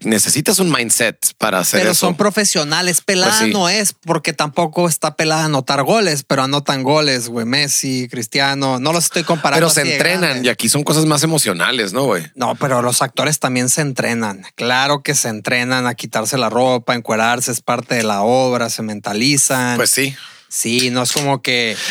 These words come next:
Speaker 1: Me, me refiero a que
Speaker 2: sí
Speaker 1: la
Speaker 2: está
Speaker 1: escena no estuvo sexual.
Speaker 2: No, no,
Speaker 1: No, no,
Speaker 2: para
Speaker 1: o sea,
Speaker 2: nada, güey. Es
Speaker 1: no,
Speaker 2: que
Speaker 1: no
Speaker 2: no es
Speaker 1: estuvo sexualizada.
Speaker 2: No, no, no, güey.
Speaker 1: No era en un contexto
Speaker 2: No, a ver,
Speaker 1: sexual.
Speaker 2: el, el desnudo no tiene que ser algo sexual para nada,
Speaker 1: Exacto.
Speaker 2: güey. O sea
Speaker 1: Y sobre todo en el arte, ¿no?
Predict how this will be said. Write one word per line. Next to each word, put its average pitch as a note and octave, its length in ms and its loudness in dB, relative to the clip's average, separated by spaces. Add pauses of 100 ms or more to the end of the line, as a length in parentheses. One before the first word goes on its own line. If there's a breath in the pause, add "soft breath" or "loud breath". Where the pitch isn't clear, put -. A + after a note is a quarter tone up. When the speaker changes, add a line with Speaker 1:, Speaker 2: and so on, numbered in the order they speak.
(100)
Speaker 1:
Me, E3 120 2
me F3+ 140 0
refiero E3 160 0
a F#3+ 60 2
que G#3+ 80 2
Speaker 2:
sí F#3+ 60 2
Speaker 1:
la D#3 100 2
Speaker 2:
está G3 160 2
Speaker 1:
escena G#3+ 180 2
no D#3+ 100 0
estuvo G3 300 2
sexual. C#3 560 0
Speaker 2:
No, G#3+ 320 2
no, - 140 0
Speaker 1:
No, F3+ 80 4
no, C3+ 80 2
Speaker 2:
para E3 180 2
Speaker 1:
o C#3 60 2
sea, D3 120 0
Speaker 2:
nada, G3 260 0
güey. B2+ 220 2
Es C#3+ 100 0
Speaker 1:
no, D3 40 -8
Speaker 2:
que - 40 2
Speaker 1:
no D#3+ 80 2
Speaker 2:
no - 20 2
es F3+ 60 2
Speaker 1:
estuvo F#3 260 4
sexualizada. D#3 1000 2
Speaker 2:
No, F3+ 120 0
no, E3+ 260 0
no, D#3+ 260 0
güey. D#3 240 4
Speaker 1:
No D#3+ 80 4
era E3+ 120 2
en F3 80 0
un E3+ 80 -2
contexto D#3 540 0
Speaker 2:
No, C#3 120 2
a - 0 -
ver, D3+ 80 2
Speaker 1:
sexual. C#3+ 260 2
Speaker 2:
el, E3 200 0
el D3+ 140 0
desnudo D3+ 540 2
no F#3 380 4
tiene F#3+ 300 2
que - 120 0
ser C#3+ 180 0
algo E3+ 200 2
sexual C#3+ 420 0
para E3 320 2
nada, A2 260 0
Speaker 1:
Exacto. A2+ 440 0
Speaker 2:
güey. G#2 420 -6
O A#2+ 100 -4
sea B2 520 0 (180)
Speaker 1:
Y C#3 80 2
sobre C#3 240 2
todo D3+ 140 -2
en E3 60 0
el B2 100 2
arte, A#2+ 280 0
¿no? C#3 220 -4